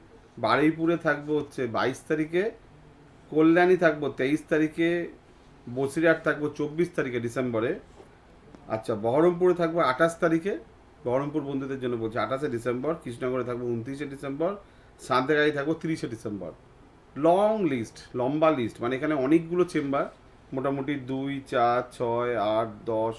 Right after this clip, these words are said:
বারো, চোদ্দো, ষোলো, আঠেরো, কুড়ি, বাইশ, চব্বিশ, ছাব্বিশটা চেম্বার almost আমি ওয়েস্ট বেঙ্গলে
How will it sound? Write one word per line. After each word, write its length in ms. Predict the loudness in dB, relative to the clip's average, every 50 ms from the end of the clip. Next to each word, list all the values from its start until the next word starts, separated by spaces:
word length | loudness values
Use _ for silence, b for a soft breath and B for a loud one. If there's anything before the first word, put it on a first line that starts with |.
| -10
বারো, 420 | -10 -6 -2 -2 -2 0 -2 -4 -4 -6 -8
চোদ্দো, 460 | -8 -8 -8 -8 -10 -8 -6 -6 -6 -8 -10 -10
ষোলো, 380 | -8 -8 -6 -6 -6 -4 -4
আঠেরো, 460 | -4 -4 -4 -6 -8 -8 -6 -6 -6 -8 -10 -14 -12
কুড়ি, 320 | -10 -8 -6 -6 -8 -8 -6
বাইশ, 300 | -6 -4 -4 -2 -4 -4 -8 -10 -20 B B B B B -12 -8
চব্বিশ, 420 | -6 -6 -6 -6 -10 -12 -8 -2
ছাব্বিশটা 460 | 0 0 0 0 -2 -4 -2 -2 -4 -4
চেম্বার 300 | -2 -2 0 0 2 2
almost 400 | 0 0 0 -2 -4 -4 -4 -6
আমি 160 | -6 -4 -4
ওয়েস্ট 180 | -4 -4 -6
বেঙ্গলে 260 | -6 -8 -6 -6 -6